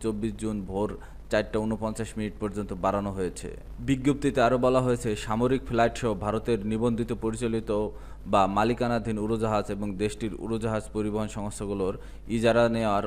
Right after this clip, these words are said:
উড়োজাহাজ পাকিস্তানের আকাশসীমা ব্যবহার করতে পারবে না। এক্ষেত্রে কোনো ছাড় দেওয়া হবে না।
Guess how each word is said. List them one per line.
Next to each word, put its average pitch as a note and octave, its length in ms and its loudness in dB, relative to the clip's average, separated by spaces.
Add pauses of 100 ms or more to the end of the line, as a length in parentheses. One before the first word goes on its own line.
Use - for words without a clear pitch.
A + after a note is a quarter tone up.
উড়োজাহাজ G#2+ 600 -2
পাকিস্তানের G#2+ 580 -2
আকাশসীমা G#2+ 500 -4
ব্যবহার G2+ 400 -2
করতে G2 260 -6
পারবে G2 280 0
না। D#2 240 -4
এক্ষেত্রে A2 400 -4
কোনো G#2+ 260 -6
ছাড় G2+ 300 -2
দেওয়া G2 220 0
হবে F#2 220 -4
না। C2+ 160 -6